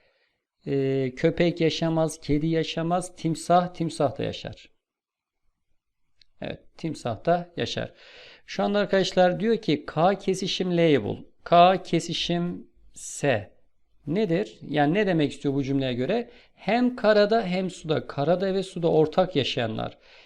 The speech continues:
Yani şu iki kümenin ortağı arkadaşlar.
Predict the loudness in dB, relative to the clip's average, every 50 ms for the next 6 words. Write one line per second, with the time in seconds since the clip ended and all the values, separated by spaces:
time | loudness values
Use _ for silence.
0 | _ _ -8 0 4 6 6 6 4 2 -2 -6 -4 -4 -4 -4 -4 -4 -6 -6
1 | -4 0 0 2 2 0 0 2 2 4 4 2 2 2 2 2 2 2 0 -2
2 | -2 -2 -4 0 2 2 2 2 0